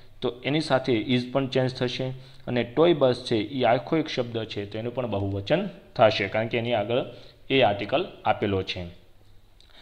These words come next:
તો એનું બહુવચન આ રીતે itનું બહુવચન they થશે, isનું બહુવચન are થશે અને ટોય બસ જે છે એનું થઈ જશે ટોય બસીઝ. અહીં ટોયની પાછળ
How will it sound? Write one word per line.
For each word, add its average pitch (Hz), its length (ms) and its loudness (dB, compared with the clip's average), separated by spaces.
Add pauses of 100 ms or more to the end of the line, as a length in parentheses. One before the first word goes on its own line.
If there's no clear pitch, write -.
(280)
તો 143 80 6
એનું 135 140 4
બહુવચન 151 320 4
આ 143 120 6
રીતે 131 300 2
itનું 135 260 -2
બહુવચન 120 460 2 (120)
they 123 140 8
થશે, 131 440 0 (520)
isનું 123 320 2
બહુવચન 113 400 2
are 101 360 4
થશે 135 480 -2 (280)
અને 113 160 -2
ટોય 143 320 4
બસ 131 340 0 (100)
જે 113 140 2
છે 107 180 -2
એનું 107 340 -4
થઈ 104 180 -2
જશે 104 280 -2
ટોય 135 300 2
બસીઝ. 107 580 0 (320)
અહીં 151 300 0
ટોયની 135 300 4
પાછળ 143 460 2